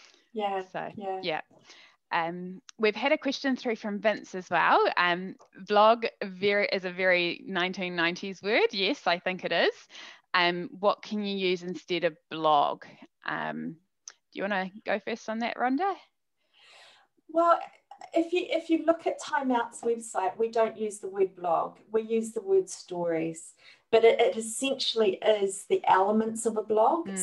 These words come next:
Speaker 1: So, yeah, no matter what word you're using, you don't need to use it. You could just put news,
Speaker 2: Mm.
Speaker 1: or you could put,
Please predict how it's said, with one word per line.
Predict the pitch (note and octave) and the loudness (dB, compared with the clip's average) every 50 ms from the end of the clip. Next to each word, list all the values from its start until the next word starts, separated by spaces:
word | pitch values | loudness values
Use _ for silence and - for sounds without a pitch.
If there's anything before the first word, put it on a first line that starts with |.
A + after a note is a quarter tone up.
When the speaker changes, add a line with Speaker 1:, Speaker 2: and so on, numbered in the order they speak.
| F3 | 4
Speaker 1:
So, | - A#3 | 8 10
yeah, | A3+ A#3 A3+ A3+ A#3+ G#3+ F#3 - - - | 10 10 10 10 10 10 10 8 6 2
no | A3 A3 B3 C4 C4+ | 0 4 4 6 6
matter | C4+ D4+ E4 F4 E4 | 6 4 4 4 4
what | C4+ C#4 C4+ - G#3 A3 | 4 4 4 4 6 8
word | A#3+ A#3+ A#3+ A#3+ A#3 | 8 8 8 8 4
you're | A3+ G3+ | -2 -2
using, | G3 A3 A3 A3 B3+ C4+ C4+ C4 B3+ B3+ - - | 0 0 0 2 2 2 4 2 0 -2 -4 -4
you | A3 A3+ A3+ | -2 -2 0
don't | A3+ - B3 B3 B3 A#3+ | 4 6 6 6 8 8
need | A#3+ A3+ A#3 | 6 6 6
to | A3+ - G#3 | 2 0 6
use | G3 F#3+ G3 F#3+ F#3+ | 8 8 8 8 6
it. | F#3 - - - | 2 2 2 0
You | G#3+ A3+ A3+ | -4 -2 -2
could | A3+ A#3 - | -2 -2 0
just | - A#3 A3+ - - | 2 0 0 0 -2
put | - F#3 - - | -4 -4 -2 -2
news, | G3 G3 G3+ G#3 G#3 G#3 A3 A3 A3 A3 - _ - - - - - - A3 | -2 -2 -2 2 2 4 4 4 2 0 -6 _ -20 -20 -20 -20 -20 -16 -12
Speaker 2:
Mm. | G#3 G3 | -4 2
Speaker 1:
or | G3+ G#3 G3+ | 4 4 4
you | F#3+ G#3 G#3 | 4 2 0
could | - - A3+ - - | -2 -2 -4 -6 -6
put, | - - A3+ - - | -2 2 4 4 4